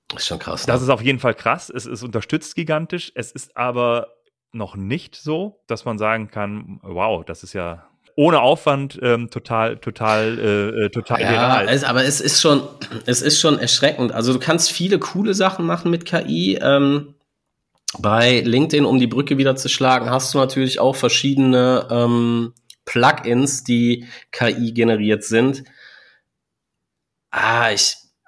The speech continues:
Speaker 1: also selbst in der Kommentarfunktion kannst du K I, ähm, Plugins machen, dass du dir selber gar keine Antwort mehr auf einen Artikel ausdenken kannst, sondern mach dir einen Vorschlag. Aber du siehst halt auch, wer es nutzt, ne? Du siehst es wirklich und das sind dann immer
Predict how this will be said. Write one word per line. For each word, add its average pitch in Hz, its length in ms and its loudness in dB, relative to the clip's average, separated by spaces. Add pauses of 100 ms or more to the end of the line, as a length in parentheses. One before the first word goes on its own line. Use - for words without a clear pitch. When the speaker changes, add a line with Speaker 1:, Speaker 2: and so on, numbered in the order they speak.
(260)
Speaker 1:
also 120 200 2
selbst 143 320 2
in 147 60 0
der 147 100 4
Kommentarfunktion 139 1160 0
kannst 135 400 -2
du 127 480 2
K 120 180 0 (120)
I, 131 380 0
ähm, 101 760 2 (600)
Plugins 98 440 -2
machen, 123 400 0
dass - 160 -2
du 123 60 -6
dir 117 140 2
selber 127 240 4
gar 117 140 2
keine 120 240 0
Antwort 147 400 0
mehr 139 160 4
auf 131 160 0
einen 143 100 2
Artikel - 320 -2
ausdenken 131 360 0
kannst, 131 160 0
sondern 123 240 2
mach 127 120 0
dir 120 120 -2
einen 110 80 0
Vorschlag. 151 560 0 (640)
Aber 123 320 0
du 120 180 0
siehst 123 680 0
halt 127 220 0
auch, 110 240 -2
wer 113 100 2
es 113 160 -2
nutzt, 107 560 0
ne? 107 200 0
Du 107 120 -4
siehst 113 540 -2
es 101 180 -2
wirklich 139 460 0
und 123 60 2
das 117 120 0
sind 135 160 0
dann 131 120 0
immer 127 220 4